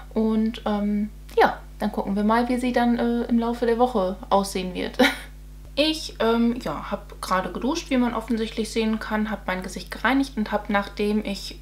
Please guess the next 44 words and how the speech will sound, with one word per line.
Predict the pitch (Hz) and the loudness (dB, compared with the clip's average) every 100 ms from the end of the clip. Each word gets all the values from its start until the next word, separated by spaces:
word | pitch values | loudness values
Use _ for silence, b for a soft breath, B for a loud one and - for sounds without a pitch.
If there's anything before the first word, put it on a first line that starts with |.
| - | -4
ganz | 196 196 - | -4 -2 -4
normal | 190 190 | -4 -4
geduscht | 190 202 196 - | -4 -8 -8 0
habe, | 190 190 | 0 0
nichts | 185 - | -6 -2
weiteres | 190 190 185 - | 0 0 -6 -12
auf | 185 | -10
mein | 180 180 | -10 -8
Gesicht | 185 180 - | -8 -10 -10
gegeben. | 190 269 285 294 B B B B | -4 0 2 0 B B B B
Und, | 226 226 226 226 - | 4 8 8 6 2
ähm, | 214 214 208 208 214 B B B | 2 4 4 2 -2 B B B
da | 220 233 | 2 4
ich | 240 | 2
jetzt | 240 - | 0 0
eine | 214 208 | 2 4
Maske | 196 208 233 | 4 2 -2
verwenden | 220 196 208 208 202 | -2 2 2 2 -2
werde, | 202 196 196 - | 2 2 0 -4
die | 196 202 196 B B B B B B | -2 0 -2 B B B B B B
meine | 214 196 180 | 4 4 2
Haut | 185 - | -4 -4
klären | - 233 285 285 285 | 2 4 4 2 4
wird | 285 294 - | 2 2 -2
und | 208 202 | -2 0
die | 185 | -2
eine | 180 | -2
Crememaske | 175 262 269 247 240 - | -2 4 4 4 0 -2
ist, | 220 226 - B - | -2 -4 -12 B 0
möchte | 214 220 220 | 0 2 0
ich | 208 | 2
mir | 202 196 | 2 0
zuallererst | - 180 170 - - | -2 -2 -2 -6 0
Augenpatches | - 294 294 262 - - | 4 4 2 -6 -6 0
auftragen. | 208 214 - 208 208 | 0 -2 -2 0 2
Da | 208 190 | 0 -2
habe | 196 | -4
ich | 196 | -6
hier | - 240 240 | 2 2 2
von | - 214 208 202 | 2 4 4 4
Mizon | 208 220 - 208 196 185 | 4 4 2 0 0 0
meine, | 170 175 175 170 170 180 | -4 -6 -6 -8 -8 -10
äh, | 170 170 | -10 -10
ja, | 185 147 | -10 -12